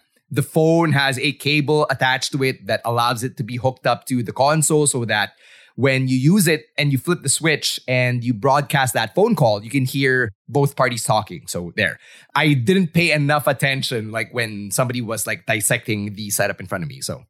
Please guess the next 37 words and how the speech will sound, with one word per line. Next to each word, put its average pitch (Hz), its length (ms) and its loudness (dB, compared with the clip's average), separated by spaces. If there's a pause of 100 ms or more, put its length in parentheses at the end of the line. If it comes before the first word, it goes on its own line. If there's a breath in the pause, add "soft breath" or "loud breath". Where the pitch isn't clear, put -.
(100)
that's, - 320 -6
that's 120 220 0
on 113 160 2
me. 73 220 -6 (480)
This 156 220 4
next 202 220 2
one 202 140 2
is 185 80 4
from 170 260 4
George, 170 480 4
who 151 140 -4
asks, 110 480 0
"Did 151 180 4
you 156 140 4
ever 202 240 2
have 185 200 2
an 175 200 0
on-air 147 400 0
mistake 143 640 -2
where 117 520 0
you 110 220 -8
thought, 104 460 0
'Oh 196 160 4
crap, 123 380 0 (340)
I'm 127 200 2
getting 143 220 2
fired 120 320 0
for 90 80 -16
this'?" 71 400 -12 (560 loud breath)
Uh, 165 240 2
not 202 320 2
necessarily, 202 640 0
but 165 320 -2
every 190 320 0
time 180 420 2
I 151 140 0
miss 151 440 2